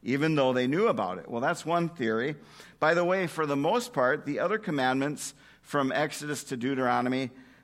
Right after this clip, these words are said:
uh, Exodus chapter twenty to Deuteronomy five, are nearly identical in their written form, both in, in both places. Uh,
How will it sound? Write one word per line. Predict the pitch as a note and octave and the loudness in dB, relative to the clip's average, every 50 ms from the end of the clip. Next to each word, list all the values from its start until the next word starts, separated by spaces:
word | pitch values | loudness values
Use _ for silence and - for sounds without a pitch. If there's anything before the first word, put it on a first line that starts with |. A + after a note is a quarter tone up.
| _ | _
uh, | - G#2+ A2 A#2 G#2+ - | -2 0 0 0 0 -2
Exodus | - B2+ A#2+ A#2 - C3+ B2+ - | -2 -4 -4 -2 -4 -6 -6 -2
chapter | - C3+ C3+ B2 B2+ B2 | -2 -2 -2 -2 -4 -6
twenty | - B2 B2 A#2 B2 C3 | -4 -2 -2 0 0 -2
to | B2 A#2 | -2 -4
Deuteronomy | G#2+ A2 A2+ A#2 A#2+ A#2+ B2 C3 C3 | -4 -4 -4 -2 -2 -2 -2 -2 -4
five, | B2 - A2 G#2 A2+ B2 A#2 - - - - - _ _ - | -6 -4 -2 -2 -2 -2 -4 -8 -16 -20 -20 -20 _ _ 0
are | C#3 C3+ C3+ C3 - - - - - - | 2 2 4 2 0 -4 -10 -18 -12 -6
nearly | D#3 C#3 D3 E3+ G3+ A3+ A#3 A3 G#3 F#3+ | -2 0 0 2 2 2 2 2 4 4
identical | E3+ D3 C3 A2+ C#3 C#3+ D#3+ D#3+ D#3+ - - C#3+ C#3+ C3+ B2+ - - - - | 2 2 2 2 0 0 0 0 -4 -6 -2 -2 0 0 0 -2 -8 -14 -8
in | - C#3+ C3+ | -4 -2 0
their | C3 B2+ A#2+ | 0 2 2
written | B2+ C3 - - A#2 | 2 0 0 -2 -4
form, | - - - A#2 A#2 A2+ A2+ A2+ | -6 -6 -4 -2 0 0 0 0
both | G2+ - A2 A2+ A#2 B2 A#2+ A#2 - - - _ _ _ _ _ | -2 -2 -2 0 0 0 -2 -4 -10 -16 -20 _ _ _ _ _
in, | - A#2 A2+ A2 G#2+ G#2+ G#2 - - - - - _ | -6 -4 -2 -2 -4 -4 -6 -10 -16 -20 -20 -20 _
in | B2 A#2+ A2+ | -6 -4 -2
both | A2 B2 C3+ B2+ - - | -2 -2 -4 -4 -8 -6
places. | B2 A2+ A2 G#2 G#2 A2 A2 A2 G#2+ - - _ - - - - _ _ _ _ _ _ _ _ - _ _ - - | -4 -4 -4 -4 -6 -6 -8 -8 -8 -12 -18 _ -20 -20 -20 -20 _ _ _ _ _ _ _ _ -20 _ _ -16 -12
Uh, | - | -12